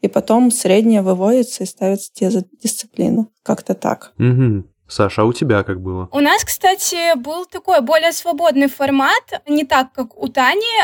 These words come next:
Speaker 3: И, возможно, это все-таки специфика моей программы, то есть из-за того, что она прям такая полностью гуманитарная, полностью про искусство. Я за весь год не сдала ни одного экзамена, <laughs> если честно.
Speaker 1: Блин.
Speaker 3: <laughs> В том плане, что,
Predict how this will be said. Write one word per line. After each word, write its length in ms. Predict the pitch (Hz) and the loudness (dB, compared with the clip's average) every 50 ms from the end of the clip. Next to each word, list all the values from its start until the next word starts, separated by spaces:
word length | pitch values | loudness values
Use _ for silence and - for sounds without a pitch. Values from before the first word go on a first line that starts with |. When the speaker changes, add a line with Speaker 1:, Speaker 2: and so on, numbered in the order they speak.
| - - | 0 -2
Speaker 3:
И, 400 | - 302 330 339 349 349 349 349 | -6 -8 -8 -6 -4 -4 -4 -2
возможно, 380 | 302 311 320 294 311 392 427 453 427 | -2 -2 -2 0 -2 -2 -2 -2 -4
это 100 | 381 339 | -6 -6
все-таки 380 | 294 - 339 330 381 - - 294 | -6 -6 -6 -6 -8 -10 -10 -12
специфика 580 | - - 285 - - 359 359 - 302 - 311 | -12 -10 -10 -6 -6 -6 -6 -6 -6 -2 0
моей 320 | 294 285 294 294 285 359 427 - | 0 0 2 2 0 0 -2 -2
программы, 520 | - - 330 285 330 311 302 294 285 285 | -4 -6 -2 0 2 2 4 2 2 0
то 80 | 262 277 | 0 0
есть 200 | 277 294 277 302 | -2 -2 -2 -4
из-за 120 | 277 285 | -6 -6
того, 240 | 277 302 277 294 302 | -4 -2 -2 0 -2
что 160 | 294 - 311 | -2 -2 -2
она 180 | 285 285 285 277 | 0 0 0 0
прям 180 | - 285 277 277 | 0 0 0 0
такая 400 | 285 269 - 277 277 269 254 - _ | 0 0 2 2 2 2 0 -4 _
полностью 480 | - 330 330 320 302 302 294 - 285 247 | 0 2 2 2 0 -2 -2 -4 -10 -10
гуманитарная, 880 | 247 269 277 285 285 - - 294 320 403 453 453 427 392 392 381 381 370 - | -6 -4 -2 -2 -2 0 0 0 2 2 0 0 0 2 4 4 2 2 0
полностью 500 | - 294 302 311 294 294 285 - - 262 | 0 0 0 2 0 -2 -4 -6 -12 -12
про 180 | - 269 277 285 | -6 -4 -4 -4
искусство. 580 | 269 - - - 370 415 - - - 403 370 359 359 - _ _ - | -4 -6 -8 -8 -8 -8 -8 -6 -2 0 0 0 0 -4 _ _ -10
Я 280 | 269 233 254 302 320 370 440 392 320 - | -6 -2 2 2 4 4 2 2 -2 -4
за 100 | 277 320 | -8 -10
весь 240 | 269 320 330 294 302 | -8 -8 -8 -8 -8
год 240 | 233 262 294 370 - - | -4 -2 -2 -2 -2 -2
не 120 | 392 370 | -4 -4
сдала 340 | 262 233 277 269 254 269 349 | -2 -2 -2 0 0 0 0
ни 140 | 392 339 320 | 0 0 -2
одного 400 | 294 254 226 277 277 247 254 240 | -2 -2 -2 -4 -6 -4 -6 -8
экзамена, 500 | 226 226 226 247 247 294 403 494 494 440 | -8 -6 -2 0 0 0 0 0 0 0
<laughs> 140 | 339 339 339 | 0 0 -2
если 260 | 349 - - 277 285 | -2 -4 -6 -8 -6
честно. 460 | 269 - - 277 269 285 277 - 247 - | -6 -2 0 0 0 0 0 0 2 4
Speaker 1:
Блин. 140 | 320 339 302 - | 4 4 4 4
Speaker 3:
<laughs> 1040 | - 392 359 - 381 370 - 440 392 - - - - - - - - - - 392 - | 2 2 2 2 2 2 2 0 0 0 0 0 0 2 0 0 2 2 2 2 2
В 40 | - | 0
том 180 | 339 339 359 349 | -2 -2 0 0
плане, 300 | 330 330 403 440 453 415 | 0 0 -2 -2 -4 -6
что, 280 | - - - - 330 | -6 -6 -6 -4 -2